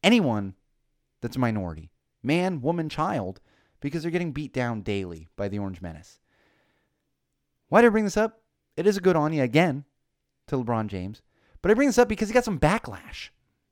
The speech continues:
He got some backlash. A bunch of white assholes decided to get on Instagram and give him a hard time. They assumed that because he's lifting up African-American women,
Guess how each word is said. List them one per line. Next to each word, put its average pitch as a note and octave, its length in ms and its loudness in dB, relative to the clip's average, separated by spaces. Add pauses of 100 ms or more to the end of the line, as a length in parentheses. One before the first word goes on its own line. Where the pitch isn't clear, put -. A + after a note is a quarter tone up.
(800)
He E3 80 -2
got A3+ 140 8
some G3 120 -4
backlash. D#3+ 640 -2 (380)
A - 20 -20
bunch A3 180 0
of F3+ 80 4
white G3+ 220 6
assholes D3 680 2 (320)
decided G#3+ 340 0
to G3+ 60 -8
get G3 120 2
on F3 120 0
Instagram B2+ 500 -6 (300)
and C#3 120 -2
give F#3+ 120 2
him F#3+ 80 2
a E3+ 40 4
hard D#3+ 240 0
time. C3+ 300 -4 (300)
They A3 140 6
assumed G#3 680 6 (260)
that F#3+ 120 4
because A3 360 6
he's A#3 260 0
lifting B3+ 420 2
up A3 260 6 (800)
African-American G3+ 920 2
women, D#3 460 6